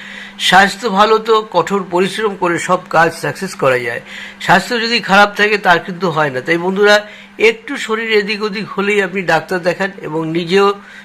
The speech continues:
সতর্ক থাকুন। বন্ধুরা, এ মাসে কিন্তু আপনার একটা সংক্রমণ হতে পারে গলাতে,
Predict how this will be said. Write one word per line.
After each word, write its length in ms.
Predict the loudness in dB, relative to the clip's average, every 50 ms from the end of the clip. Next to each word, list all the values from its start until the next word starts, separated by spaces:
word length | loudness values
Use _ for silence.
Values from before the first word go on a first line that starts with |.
| -12
সতর্ক 420 | -8 -6 -4 -2 -2 -2 -2 -4 -8
থাকুন। 340 | -8 -10 -12 -12 -14 -18 -18 -18 -20 -20 -20 -20 -20 -20 -20 -20 -20 -20 -20 -20 -20 -20 -20 -20 -20 -20 -20 -20 -20 -20 -20 -20 -20 -20 -20 -18 -4 0
বন্ধুরা, 480 | 0 2 2 2 0 0 0 0 -4 -10 -16 -20 -20 -20 -20 -20 -20 -20 -12 -2
এ 160 | 2 2 4
মাসে 300 | 4 4 2 2 0 -6
কিন্তু 300 | -4 -4 -6 -4 0 0
আপনার 260 | 0 0 0 0 0
একটা 180 | 2 2 2 2
সংক্রমণ 680 | 2 0 0 0 0 0 0 0 0 2 2 2 2
হতে 220 | 2 -2 -2 -4 -4
পারে 240 | -4 -2 -4 -4
গলাতে, 480 | -2 2 2 2 4 2 0 -2 -6 -16